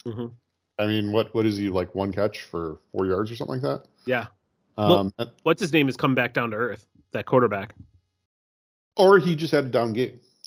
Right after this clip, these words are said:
Speaker 1: He had
Speaker 2: So
Speaker 1: two, three, two bad games in a row.
Speaker 2: Yeah, I guess so. Um, yeah, I mean, I would almost definitely play him over Kir-, or over Kirk,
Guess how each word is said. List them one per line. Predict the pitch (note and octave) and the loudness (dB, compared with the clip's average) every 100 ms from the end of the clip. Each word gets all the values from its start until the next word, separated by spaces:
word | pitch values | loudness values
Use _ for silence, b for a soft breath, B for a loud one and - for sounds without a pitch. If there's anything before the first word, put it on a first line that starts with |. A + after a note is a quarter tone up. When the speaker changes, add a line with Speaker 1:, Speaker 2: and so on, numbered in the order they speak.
| B B B B | B B B B
Speaker 1:
He | D#3+ | 6
had | |
Speaker 2:
So | C3+ A2+ | 6 4
Speaker 1:
two, | A2 F#3+ - _ _ | 2 0 -4 _ _
three, | E3+ G#3 - _ | -2 -2 -6 _
two | - G3+ | -4 2
bad | F3+ E3 | 2 2
games | D#3 E3 D3 | 0 -4 -4
in | |
a | C3+ | -4
row. | B2+ - _ _ _ _ _ | -4 -8 _ _ _ _ _
Speaker 2:
Yeah, | G#2+ G#2+ G#2+ G#2 | -8 -4 -2 -2
I | G2 | -2
guess | E2+ - | -4 -6
so. | D#2+ E2 B B B B B - | -12 -12 B B B B B 0
Um, | B2+ B2+ B2 A2+ G2+ _ _ _ | 4 4 2 -2 -6 _ _ _
yeah, | C#3 D3 | 2 4
I | C#3 | 6
mean, | C3+ | 4
I | C#3 D3 | 4 4
would | C#3+ | 4
almost | C3+ A#2+ A2 | 4 2 0
definitely | G#2+ G#2 G2 F#2+ | -2 -2 -6 -6
play | F#2+ F#2+ | -4 -4
him | F#2 | -4
over | F2+ E2+ | -8 -10
Kir-, | - F#2 | -12 -10
or | A2 G2 F#2+ - | -6 -6 -6 -4
over | A#2+ G#2+ F2+ D#2 - _ _ | -4 -2 -4 -8 -14 _ _
Kirk, | - A2+ F#2+ F2 | -2 0 0 -4